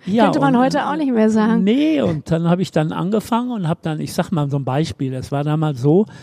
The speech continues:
Speaker 1: dass zum Beispiel der Westdeutsche Rundfunk, die hatten dann immer Konferenz mit allen Landesstationen. Und jeder Sender hat gesagt, welche Spiele er besetzt. Und weil in, in Nordrhein-Westfalen eben so viel war, bei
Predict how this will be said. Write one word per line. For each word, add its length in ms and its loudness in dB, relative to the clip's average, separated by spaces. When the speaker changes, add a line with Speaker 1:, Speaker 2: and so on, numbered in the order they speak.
Speaker 1:
dass 160 -8
zum 100 -4
Beispiel 180 -2
der 160 0
Westdeutsche 420 2
Rundfunk, 540 4
die 240 0
hatten 320 -2
dann 160 0
immer 260 2
Konferenz 680 -2
mit 200 -6
allen 280 -12
Landesstationen. 920 -10
Und 380 -6
jeder 360 2
Sender 340 4
hat 160 -2
gesagt, 480 0
welche 260 0
Spiele 360 -2
er 100 -2
besetzt. 540 -6
Und 160 -2
weil 160 4
in, 400 -2
in 400 -2
Nordrhein-Westfalen 1080 0
eben 160 -4
so 140 -4
viel 400 -6
war, 200 -4
bei 420 -8